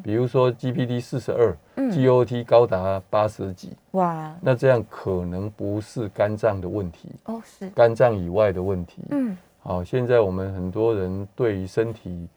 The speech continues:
Speaker 1: 呃，的体适能很注意，
Speaker 2: 嗯。
Speaker 1: 所以就会做重训。
Speaker 2: 对。
Speaker 1: 重训，啊，肌肉负荷太大。
Speaker 2: 哦。
Speaker 1: 哎，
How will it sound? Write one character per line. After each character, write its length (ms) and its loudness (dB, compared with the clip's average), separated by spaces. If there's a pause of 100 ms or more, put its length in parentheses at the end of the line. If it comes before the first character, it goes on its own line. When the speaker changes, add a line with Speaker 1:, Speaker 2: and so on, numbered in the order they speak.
(160)
Speaker 1:
呃， 280 -8
的 380 -4 (420)
体 160 -8
适 220 -2
能 120 -4
很 140 -8
注 220 -2
意， 120 -6 (180)
Speaker 2:
嗯。 280 -4
Speaker 1:
所 160 -4
以 60 0
就 180 0
会 140 2
做 340 -2
重 260 0
训。 220 -4 (260)
Speaker 2:
对。 300 -2
Speaker 1:
重 180 -2
训， 240 -8 (320)
啊， 120 -2
肌 240 -4
肉 180 4
负 240 -4
荷 160 -2
太 180 -2
大。 220 -2 (160)
Speaker 2:
哦。 320 -6 (220)
Speaker 1:
哎， 80 -2